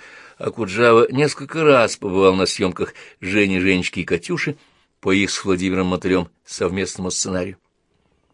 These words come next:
Во время съёмок у Олега Даля, исполнителя главной роли,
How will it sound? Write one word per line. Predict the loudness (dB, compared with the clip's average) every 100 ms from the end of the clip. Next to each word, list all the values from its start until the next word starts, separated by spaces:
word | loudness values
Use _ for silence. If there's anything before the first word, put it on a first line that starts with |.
| _ _ _ _ _ _ _ _ _ _ _
Во | 2 4
время | 6 6 4
съёмок | 2 2 4 4 2
у | 4
Олега | 6 6 4 4
Даля, | 6 4 4
исполнителя | -2 -8 -2 0 0 -2 -2
главной | 2 4 4 2
роли, | 2 2